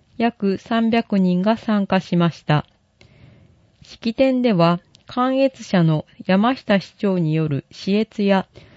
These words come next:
市政七十周年を記念した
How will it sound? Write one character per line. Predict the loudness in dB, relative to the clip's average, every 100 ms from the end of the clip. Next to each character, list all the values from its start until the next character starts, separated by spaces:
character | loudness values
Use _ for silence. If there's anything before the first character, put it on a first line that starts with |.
| -20 _ _
市 | -4 -4
政 | 0 2 2
七 | 2 2 0 0
十 | -4
周 | -6 -6 -2 2
年 | 4 4 2
を |
記 | -2 0
念 | 2 2
し | 0 -4
た | -2 -2